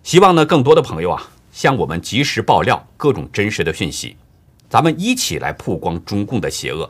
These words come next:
让更多的生命能够得到保护。那好，以上就是今天节目的内容了。如果您喜欢新闻看点，请别忘记点赞、订阅，并且呢，尽可能的帮我们把这个频道转发出去，因为真相对每一个人都至关重要。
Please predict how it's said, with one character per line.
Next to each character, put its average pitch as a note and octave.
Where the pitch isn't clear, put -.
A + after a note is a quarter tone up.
让 C#3+
更 B2+
多 F3+
的 -
生 F#2+
命 A2+
能 D#2
够 D2+
得 A#1
到 D2+
保 -
护。 -
那 B2
好， A#2+
以 F2+
上 G#2
就 F#2
是 E2
今 F#2+
天 F#2+
节 D#2
目 E2
的 D#2+
内 D#2
容 A#1+
了。 -
如 F3
果 E3+
您 D#3
喜 A#2+
欢 G#2
新 A2+
闻 A2+
看 A2
点， B1+
请 -
别 F#2
忘 G2+
记 E2
点 B1
赞、 D2
订 -
阅， G#2+
并 A#2+
且 -
呢， C#2
尽 A2
可 D#2+
能 A#1+
的 G#2+
帮 A#2+
我 F#2+
们 E2
把 E2
这 F2
个 D2
频 B1+
道 D2
转 -
发 -
出 -
去， -
因 C3
为 B2+
真 B2
相 A#2
对 G2
每 D2
一 B1+
个 G2+
人 C#2
都 C#2
至 -
关 -
重 -
要。 -